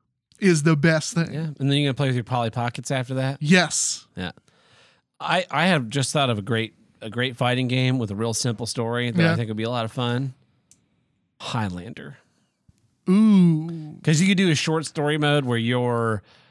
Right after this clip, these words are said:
Speaker 2: uh,
Speaker 1: Your main character.
Speaker 2: your main ki-, Connor McLeod,
Speaker 1: Yeah.
Speaker 2: right? And, and you win. But then you can do an arcade mode where every fight is a different era.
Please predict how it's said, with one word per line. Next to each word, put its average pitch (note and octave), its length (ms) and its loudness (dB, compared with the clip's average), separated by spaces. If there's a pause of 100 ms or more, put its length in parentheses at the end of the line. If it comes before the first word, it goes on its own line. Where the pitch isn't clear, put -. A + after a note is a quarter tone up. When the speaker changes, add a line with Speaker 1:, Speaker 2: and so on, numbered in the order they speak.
(240)
Speaker 2:
uh, G#2+ 260 -2
Speaker 1:
Your E3 240 4
main E3 340 2
character. D#3 440 -2
Speaker 2:
your D3 80 0
main B2+ 280 2
ki-, C#3 200 -4
Connor B2 280 0
McLeod, A#2+ 460 0
Speaker 1:
Yeah. E3 160 4
Speaker 2:
right? B2 240 0
And, B2 300 0
and B2 180 0
you A#2 120 0
win. B2 300 0
But A#2 120 -4
then D3 140 0
you D3+ 100 4
can C#3+ 80 2
do C#3 100 2
an B2+ 80 2
arcade D3+ 440 -2
mode A#2 320 0
where A2 480 0 (640)
every D3 320 2
fight C#3+ 420 0
is B2 140 0
a A#2+ 60 0
different A#2+ 340 -2
era. C3+ 420 0